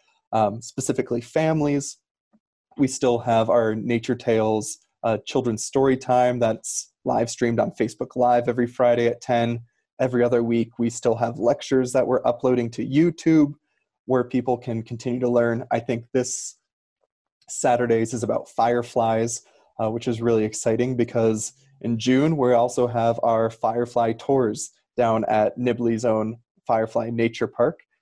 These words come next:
And so we're still running that event with social distancing and, uh, congregation limits in place per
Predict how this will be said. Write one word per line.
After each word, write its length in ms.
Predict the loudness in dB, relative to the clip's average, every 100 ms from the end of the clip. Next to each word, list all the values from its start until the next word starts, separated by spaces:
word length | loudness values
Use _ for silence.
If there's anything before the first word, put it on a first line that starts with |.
| _ -12
And 120 | -10
so 440 | -4 0 2 0 -6 _ _ 0
we're 160 | 0
still 300 | 0 0 0
running 280 | 0 -2 0
that 240 | 2 2 0
event 440 | -4 -2 -2 -4 -4
with 240 | 0 0 -2
social 360 | -2 -2 -2
distancing 840 | -2 -2 -2 -6 -4 -2 -2 -4 -6
and, 340 | -8 -8 -10 -8
uh, 340 | -6 -4 -4 -6 _ _ -8
congregation 680 | -4 0 0 0 -2 -4 -6
limits 280 | -4 -6
in 280 | -8 -8 -8
place 380 | -2 0 0 -2
per 460 | -4 0 0 0